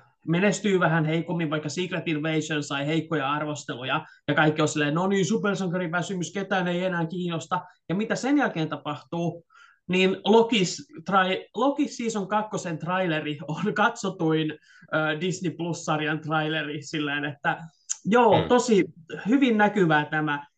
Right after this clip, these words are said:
Speaker 1: ö, supersankariväsymys, tai sitten
Speaker 2: Ää,
Speaker 1: niin kuin
Speaker 2: Lok-,
Speaker 1: in-
Speaker 2: Lok-, Loki ei ole supersankari, se johtuu vaan siitä, ha, ha, ha, ha, mulla oli idea, ha, ha, ha.
Speaker 1: No
Speaker 2: Ai,
Speaker 1: niin.
Speaker 2: se kiinnostaa. Mm, mm,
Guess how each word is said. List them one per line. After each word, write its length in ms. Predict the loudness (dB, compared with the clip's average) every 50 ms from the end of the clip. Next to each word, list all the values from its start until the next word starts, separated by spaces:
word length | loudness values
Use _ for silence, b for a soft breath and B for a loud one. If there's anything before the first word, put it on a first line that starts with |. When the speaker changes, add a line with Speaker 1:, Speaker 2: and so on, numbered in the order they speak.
| _ _ _ -8 -6
Speaker 1:
ö, 240 | -6 -4 -4 -4
supersankariväsymys, 1200 | -2 -2 -2 0 2 0 0 0 -2 -4 -4 -4 -6 -6 -4 -4 -6 -4 -4 -4 -2 -2 -2 -4 -2
tai 160 | 0 0 2
sitten 220 | 2 0 0 2 2
Speaker 2:
Ää, 60 | 2
Speaker 1:
niin 140 | 4 6 6
kuin 100 | 8 6
Speaker 2:
Lok-, 60 | 6 4
Speaker 1:
in- 260 | 2 0 4 6 6
Speaker 2:
Lok-, 240 | 6 6 4 0 _ _ _ _ _ _ _ _ _ 0
Loki 400 | 4 6 6 6 6 6 6 6
ei 100 | 6 6
ole 40 | 4 2
supersankari, 720 | 2 0 0 2 2 0 0 0 -4 -4 -2 -4 -4 -2
se 80 | -2 -2
johtuu 300 | -2 -2 -2 -4 -2 -2
vaan 140 | -2 -2
siitä, 240 | -2 -2 -4 -4 -8 -8
ha, 100 | -8 -6
ha, 360 | -2 -2 -2 -2 -2 -8 -10 -4 -2
ha, 320 | -2 -2 -2 -4 -10 -12 -16 -20 -20 _ -6
ha, 300 | -2 -2 0 -2 -2 -4 -6
mulla 160 | -4 -4 -4
oli 120 | -4 -6
idea, 240 | -4 -4 -4 -6 -6 _ -10
ha, 80 | -6
ha, 300 | -4 -4 -6 -6 -10 _ _ -10
ha. 140 | -10 -6 -4 -4 -4 -4 -6 -8 -16 -20 _ _ -20 _ -20 _ -20 -18 -14 -12 -12 -12 -14 -16 -20 -20 _ _ _ _ -8 -8 -8 B -12 B B B B B B B B B -2
Speaker 1:
No 200 | 2 4 4 6
Speaker 2:
Ai, 60 | 4 4 2
Speaker 1:
niin. 120 | 2 2
Speaker 2:
se 100 | 0 -2
kiinnostaa. 720 | 0 -2 -4 -2 -2 -2 -4 -2 -2 -2 -4 -4 -6 -8 -6
Mm, 180 | -4 -4 -4 -6 -12 _ _ _ _ _ 0
mm, 160 | 0 0